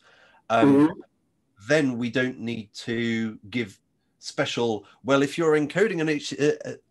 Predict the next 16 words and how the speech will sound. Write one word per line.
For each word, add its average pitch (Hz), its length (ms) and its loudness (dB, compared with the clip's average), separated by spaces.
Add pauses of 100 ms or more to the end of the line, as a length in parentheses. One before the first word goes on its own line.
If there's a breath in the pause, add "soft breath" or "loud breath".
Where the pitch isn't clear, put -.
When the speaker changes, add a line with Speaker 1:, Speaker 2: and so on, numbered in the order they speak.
Speaker 1:
an 139 80 0
H 143 220 -4
T 147 160 -4
T 139 40 -8
P 143 140 -2
header 123 360 -2 (120)
and 151 260 2
the 127 220 -2
original 120 360 -4
attribute 113 500 -8
was 110 440 -6
a 104 80 -8
string, 123 440 -4
then 107 160 -2
you 101 100 -6
do 101 200 -6